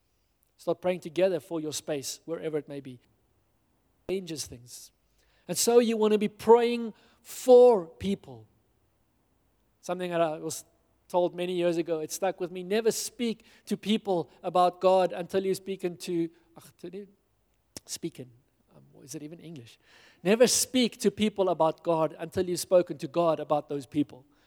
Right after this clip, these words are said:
Step one is pray for the people. But then pray with the people. Don't just pray for them, actually pray with them.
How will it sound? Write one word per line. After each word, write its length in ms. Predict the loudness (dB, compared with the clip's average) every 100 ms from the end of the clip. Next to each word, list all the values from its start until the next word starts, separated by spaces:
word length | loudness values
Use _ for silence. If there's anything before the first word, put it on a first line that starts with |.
| _ _
Step 340 | -12 2 2 2
one 260 | 0 0
is 140 | -2 -12
pray 580 | _ 4 6 4 -4 -8 _ _
for 160 | -10
the 100 | -8
people. 400 | -8 -10 -10 -14 _ _ _ _ _ _ _ _ _ _ _ _ _ _ _ _ _ _ _
But 140 | -18 -10
then 300 | -10 -10 -18 _ _ _ _
pray 240 | _ -4 -4
with 540 | -4 -4 -4 -6 -14
the 80 | -18
people. 380 | -18 -20 _ _ _ _ _ _ _ _ _ _ _ _ _ _ _ 2
Don't 240 | 2 4
just 240 | -2 -4
pray 260 | -2 0 0
for 440 | -4 -4 0 2
them, 180 | 0 -8
actually 260 | -10 -8 -10
pray 360 | -6 -2 -2 -2 0
with 240 | 0 0
them. 120 | -18